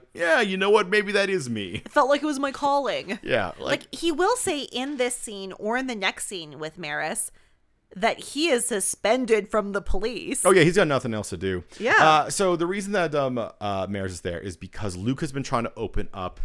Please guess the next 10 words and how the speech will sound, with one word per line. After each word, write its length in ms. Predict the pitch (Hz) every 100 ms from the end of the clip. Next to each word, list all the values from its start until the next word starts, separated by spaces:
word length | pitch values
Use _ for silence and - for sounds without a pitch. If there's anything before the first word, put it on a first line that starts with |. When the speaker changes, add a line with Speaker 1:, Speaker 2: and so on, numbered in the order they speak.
| -
Speaker 1:
Elliot, 540 | 101 87 90 131 -
dear 240 | 104 117
sweet, 400 | 123 - 107 104
our 140 | 82 87
precious 520 | - - 113 107 117
boy 240 | - 107 101
Elliot's, 600 | 85 82 85 82 - - - - - _
uh, 400 | 90 90 87 82 - -
Warlock 600 | 131 214 233 156 107 -
safe. 520 | - 101 67 -